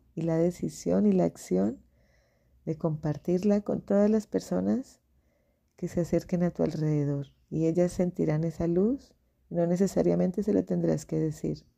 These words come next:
Esto ya está en tu campo energético. Así que tomas una respiración profunda de nuevo para ir regresando.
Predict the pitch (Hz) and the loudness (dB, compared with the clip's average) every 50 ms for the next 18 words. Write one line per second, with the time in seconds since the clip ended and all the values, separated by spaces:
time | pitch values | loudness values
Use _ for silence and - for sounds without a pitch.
0 | _ _ _ _ _ _ - - 185 175 190 180 175 - - - 190 208 247 330 | _ _ _ _ _ _ -4 -2 2 4 4 4 4 4 2 2 4 4 2 0
1 | 349 - _ _ _ _ _ _ _ _ - 170 151 - 160 156 - 156 151 - | -4 -8 _ _ _ _ _ _ _ _ -10 -6 -4 -4 -4 -2 -2 -4 -2 -2
2 | 151 151 156 151 - - - 156 - - _ _ - - - _ _ _ _ _ | -2 -2 -2 -2 -2 -2 -4 -6 -6 -8 _ _ -20 -20 -20 _ _ _ _ _
3 | _ _ _ _ _ - - - _ _ _ _ _ _ _ _ _ _ _ _ | _ _ _ _ _ -20 -20 -20 _ _ _ _ _ _ _ _ _ _ _ _
4 | _ - 147 - - - - 196 180 185 190 180 180 175 180 180 180 180 175 180 | _ 0 2 4 4 4 4 2 2 4 4 4 2 2 2 2 0 0 0 0
5 | 180 - - - 170 170 165 160 - 160 151 151 151 - 160 147 - - 160 156 | -4 -4 -4 -2 0 0 0 -2 -4 -4 -6 -6 -6 -6 -6 -6 -4 -4 -4 -2
6 | 156 160 156 156 151 147 147 151 160 175 190 208 220 - - - 190 185 175 151 | 0 0 0 0 0 0 0 0 0 2 2 2 2 0 -2 -2 0 0 0 0
7 | - 165 160 165 170 156 139 - 160 170 185 202 214 214 220 220 226 247 | 0 -2 -2 -2 -2 -2 -2 -2 -2 0 0 2 2 2 2 2 0 -2